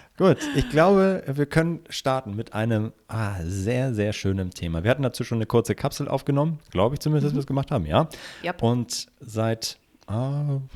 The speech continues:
Speaker 1: ein, zwei Monaten ist das, oh Gott, wahrscheinlich erst ein Monat, es fühlt sich an wie ganz frisch erst, ähm,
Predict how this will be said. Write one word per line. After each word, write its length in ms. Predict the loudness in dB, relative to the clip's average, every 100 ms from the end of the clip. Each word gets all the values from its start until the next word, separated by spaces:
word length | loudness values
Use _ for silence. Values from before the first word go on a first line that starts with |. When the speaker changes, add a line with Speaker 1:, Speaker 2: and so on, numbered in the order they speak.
| -8
Speaker 1:
ein, 380 | -2 0 0 -2
zwei 320 | -4 -4 -2
Monaten 600 | 0 0 -2 -2 -6 -6 -8
ist 200 | -8 -8
das, 220 | -10 -12
oh 100 | -12 -12
Gott, 140 | -12 -12
wahrscheinlich 260 | -8 -6
erst 140 | -6 -6
ein 140 | -2
Monat, 260 | 0 0 -2
es 80 | -6
fühlt 180 | -8
sich 140 | -8 -8
an 100 | -6
wie 40 | -4
ganz 220 | -4 -6
frisch 260 | -6 -6 -4
erst, 320 | -6 -6 -4
ähm, 240 | -2 -2